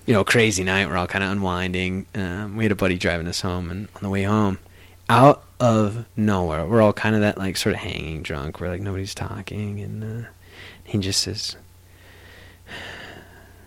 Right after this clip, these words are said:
"I have, uh, I, I have probably the stretchiest, uh, nutsack that you guys have ever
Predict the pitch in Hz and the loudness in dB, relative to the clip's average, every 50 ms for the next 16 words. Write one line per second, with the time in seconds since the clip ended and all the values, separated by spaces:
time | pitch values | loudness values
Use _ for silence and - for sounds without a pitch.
0 | - - - - - - - - - - - 120 120 120 117 110 101 104 - - | -20 -20 -20 -20 -20 -20 -20 -20 -12 -2 2 6 8 8 8 8 6 4 -4 -10
1 | - - - - - - - - - - - - - - - - - - - - | -10 -10 -20 -20 -20 -20 -20 -20 -20 -20 -20 -20 -20 -20 -20 -20 -20 -12 -2 0
2 | 113 107 104 - - - - 101 107 104 95 - - 113 101 92 - 90 92 - | 2 2 2 0 -2 -4 0 2 4 4 2 4 4 6 6 6 4 2 -2 0
3 | - - - - - 101 104 - - - - - - - - - - - - - | -2 -2 2 2 0 0 0 -4 -6 -6 -6 -6 -6 -6 -6 -8 -12 -12 -14 -14
4 | - 110 107 101 - - - - - - - - - 73 - - - 104 104 107 | -10 -6 -4 -4 -2 -2 -4 -6 -6 -10 -14 -10 -10 -10 -10 -8 -8 -8 -8 -8
5 | 110 110 104 107 117 113 110 117 - | -8 -10 -10 -10 -10 -10 -10 -12 -14